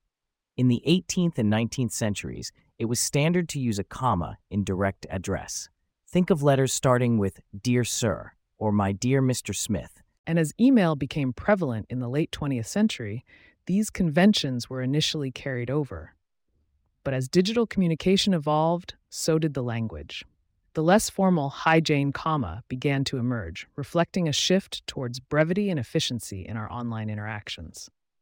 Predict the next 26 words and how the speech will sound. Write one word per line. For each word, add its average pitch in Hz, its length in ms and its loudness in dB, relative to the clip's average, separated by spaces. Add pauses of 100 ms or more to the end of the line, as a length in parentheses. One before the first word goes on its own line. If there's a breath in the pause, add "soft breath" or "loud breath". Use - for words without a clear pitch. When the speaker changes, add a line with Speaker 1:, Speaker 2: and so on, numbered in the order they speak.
(500)
Speaker 1:
This 190 200 4
evolution 156 680 0 (160)
mirrors 139 420 4
broader 123 460 4
linguistic 101 560 -2
trends. - 520 -10 (320)
Renowned 135 440 4
linguist 123 520 0
David 110 300 0
Crystal, 92 460 -2
for 87 160 -6
example, 80 520 -8 (100)
discusses 160 560 0
how 107 160 -2
changes 135 520 -2
in 104 140 -2
punctuation 117 760 -4 (120)
often 127 320 0
reflect 110 400 -4
societal 117 580 -2
shifts - 600 -4
in 104 120 -4
communication 104 720 -4
styles 90 580 -4 (100)
and 87 140 -10
preferences. - 760 -10